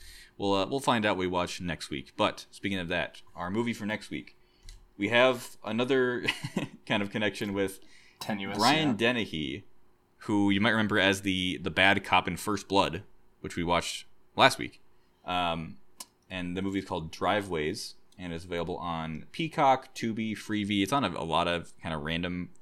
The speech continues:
Speaker 1: free streaming services, um, or you could just rent it. But you can, you could probably find something to watch on for free if you really want to.
Speaker 2: Yeah, it's
Speaker 1: Um,
Speaker 2: a movie that I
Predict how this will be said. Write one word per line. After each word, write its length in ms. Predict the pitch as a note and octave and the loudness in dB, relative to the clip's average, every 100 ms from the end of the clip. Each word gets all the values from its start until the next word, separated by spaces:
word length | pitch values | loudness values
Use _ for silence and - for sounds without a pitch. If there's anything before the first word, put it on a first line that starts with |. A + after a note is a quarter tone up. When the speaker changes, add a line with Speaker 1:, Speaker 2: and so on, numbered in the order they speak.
| - | -16
Speaker 1:
free 560 | - G2+ G2+ G2 G2+ - | -6 -4 -2 -2 -4 -4
streaming 240 | G2+ G2+ | -4 -2
services, 540 | G#2 G#2 - A2 - - - _ _ _ | -4 -6 -6 -8 -10 -16 -20 _ _ _
um, 500 | - D2+ D2 C#2+ D#2 - - | -8 -6 -4 -6 -10 -14 -6
or 100 | G2 | -4
you 60 | F2 | -4
could 80 | |
just 140 | D#2+ D2+ | -6 -10
rent 160 | C#2 | -12
it. 100 | - - | -12 -10
But 180 | C2+ | -8
you 100 | F#2+ G2+ | -6 -4
can, 220 | A2 G#2+ | -4 -4
you 100 | A#2+ | -6
could 100 | B2 | 2
probably 200 | B2 G#2+ | 2 4
find 200 | G2 E2+ | 0 -2
something 140 | E2+ | -4
to 60 | E2 | -4
watch 200 | D#2+ - | -4 -6
on 60 | D#2 | -12
for 80 | |
free 160 | D2+ D#2 | -10 -10
if 80 | D#2+ | -8
you 60 | |
really 140 | D2+ C#2 | -8 -8
want 180 | A#1 - | -8 -12
to. 140 | - - _ _ _ - | -14 -16 _ _ _ -12
Speaker 2:
Yeah, 240 | F#2+ - | -8 -6
it's 140 | B2 | -4
Speaker 1:
Um, 60 | A2 | -4
Speaker 2:
a 220 | G#2 G2+ | -4 -6
movie 360 | G2+ A2+ A2 A2+ | -4 -4 -2 -2
that 360 | G#2 G2 F#2 B1 | -4 -6 -4 -2
I 340 | F#2 F#2 | -2 -2